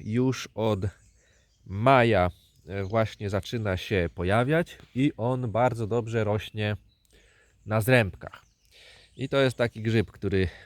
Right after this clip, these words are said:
przede wszystkim właśnie żywi się tymi zrębkami. I, e, nie dość, że pomaga te zrębki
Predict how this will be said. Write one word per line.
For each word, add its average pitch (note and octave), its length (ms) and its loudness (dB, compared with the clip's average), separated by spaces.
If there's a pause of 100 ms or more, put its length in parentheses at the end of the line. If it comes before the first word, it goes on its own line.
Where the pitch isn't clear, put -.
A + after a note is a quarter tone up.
przede A2 240 2
wszystkim G2 400 -4
właśnie E2 420 -4 (220)
żywi F#2+ 380 -4
się B1 220 -6 (1000)
tymi A2 200 -4
zrębkami. F#2+ 640 -2 (1600)
I, G#3 340 6 (420)
e, C3+ 540 4
nie C#3+ 180 2
dość, C#3+ 200 2
że A#2 340 2
pomaga G#2+ 520 2 (220)
te A2 140 0
zrębki G2+ 580 -2